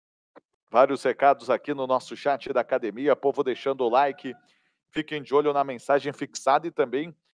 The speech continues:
nas mensagens que o perfil da Academia das Apostas Brasil vai colocando no nosso chat.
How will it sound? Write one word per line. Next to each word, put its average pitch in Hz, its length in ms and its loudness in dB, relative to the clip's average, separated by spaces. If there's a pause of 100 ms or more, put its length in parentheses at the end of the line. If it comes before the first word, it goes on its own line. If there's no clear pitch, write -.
(160)
nas 147 180 -2
mensagens 151 520 -4
que 170 100 0
o 156 40 0
perfil 160 440 0
da 156 80 0
Academia 131 500 -2
das 127 200 -2
Apostas 135 440 -4
Brasil 117 300 -4
vai 139 140 -4
colocando 139 520 -8
no 143 120 -8
nosso 131 280 -6
chat. - 460 -4